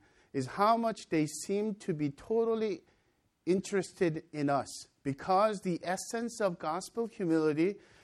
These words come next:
is not thinking more of myself or thinking less of myself. It is thinking of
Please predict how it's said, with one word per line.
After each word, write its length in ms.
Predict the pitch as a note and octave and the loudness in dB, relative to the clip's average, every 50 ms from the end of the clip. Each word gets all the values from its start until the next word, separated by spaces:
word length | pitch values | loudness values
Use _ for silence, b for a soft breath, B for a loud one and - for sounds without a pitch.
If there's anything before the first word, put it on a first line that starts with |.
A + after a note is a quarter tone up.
| b b - | b b -2
is 160 | D3+ D3 D3 | -2 0 2
not 320 | E3 F#3 G#3 A3+ A3 - | 2 4 4 4 2 0
thinking 500 | - A#3 A3+ G#3 - G#3+ G#3 G3+ F#3+ F3+ | -4 -6 -6 -4 -2 -2 0 2 2 2
more 360 | E3+ F3 F#3 G3+ G#3+ A3+ A3+ - | 4 4 4 4 4 2 0 -2
of 220 | - E3 D#3+ D3+ | -2 -2 -2 0
myself 840 | D3 D3 C#3+ D3 C#3 C#3 - - - F#3 F#3 F#3 F#3+ G3 - - - b b b b b b b b b | -2 -2 -2 -2 -4 -4 -6 -2 0 2 2 2 2 0 -4 -10 -20 b b b b b b b b b
or 180 | - D#3 E3+ E3 | 6 8 8 8
thinking 380 | E3 - A#3 A#3+ A3+ - A3 G3+ | 8 2 -2 -2 0 0 2 4
less 360 | F#3 F3+ G3 A3+ A3 - - | 6 8 6 6 4 2 0
of 120 | G#3 F3+ | 0 0
myself. 640 | E3 D3+ C#3 C3+ C3 - - - B2+ A#2 B2 C3 C3+ - _ _ _ _ _ _ _ _ _ _ _ _ _ _ _ _ | 2 0 -2 -2 -4 -6 -6 -4 -2 -2 -2 -4 -6 -12 _ _ _ _ _ _ _ _ _ _ _ _ _ _ _ _
It 140 | B2+ C#3 C#3+ | 0 2 2
is 220 | C#3+ C3+ C3+ - - _ | 2 2 0 -6 -6 _
thinking 560 | F#3 F3+ F#3 F3 - F#3 F3+ F3 F3 F3+ F3 - | 0 2 2 2 2 2 2 4 4 2 0 -2
of 380 | C#3+ D3 C#3 C3+ C3+ C3+ - | 0 0 0 0 -2 -6 -12